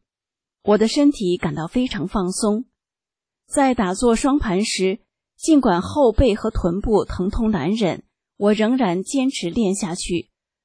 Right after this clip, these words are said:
做到每次打坐时间超过自己的承受极限。当初我学法，就像一个饥渴的徒步人，每个字都被我有意识地吸收进去。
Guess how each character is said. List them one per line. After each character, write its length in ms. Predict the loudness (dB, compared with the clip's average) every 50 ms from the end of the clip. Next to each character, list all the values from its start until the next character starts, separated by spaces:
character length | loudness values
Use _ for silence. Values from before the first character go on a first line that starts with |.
| _ _
做 220 | -2 0 2 2 2
到 320 | 2 0 0 0 -2 -2 -2
每 240 | 0 0 0 0 -2
次 240 | -2 -2 -2 -2
打 220 | 0 -2 -4 -8 -6
坐 180 | -4 -2 -2
时 200 | -2 -2 -4 -4
间 280 | -4 -4 -4 -4 -4 -4
超 280 | -6 -8 -8 -6 -6 -6
过 220 | -4 -2 -2 -2
自 180 | -2 -2 -4 -4
己 180 | -2 -2 -4 -4
的 120 | -4 -6
承 260 | -8 -8 -6 -4 -4
受 220 | -2 -2 -2 -2 -2
极 200 | -4 -6 -8 -8
限。 340 | -6 -4 -4 -4 -4 -6 _ _ _ _ _ _ _ _ _ _ _ _ _ _ _ _ _ _ _ _
当 220 | 0 2 2 2 0
初 260 | 0 0 -2 0 0 0
我 100 | -2 -2
学 260 | -2 -2 -2 -2 -2
法， 340 | 0 -2 -4 -4 -6 -12 -16 _ _ _ _
就 220 | _ 0 0 2 2
像 200 | 2 0 0 0
一 80 | -2
个 240 | -2 -2 -2 -2 -2
饥 240 | -4 -4 -6 -6 -6
渴 220 | -6 -6 -6 -6
的 180 | -4 -4 -6 -4
徒 220 | -2 -2 -2 -2
步 240 | -4 -4 -2 -2 -2
人， 320 | -2 -2 -4 -4 -4 -6 -10 _ _ _ _ _ _ _
每 160 | -2 0 0 0
个 140 | 0 -2
字 260 | -4 -2 0 0 0 0
都 160 | 0 0 0
被 160 | 2 2 0
我 220 | 2 0 0 0
有 260 | 0 0 0 0 0 -2
意 180 | -2 -2 -2
识 160 | -2 -4 -4
地 220 | -4 -2 -2 -2 -4
吸 240 | -4 -6 -4 -4 -4
收 180 | -2 -2 -2
进 220 | -2 -2 -4 -4 -4
去。 380 | -6 -8 -8 -8 -8 -8 -10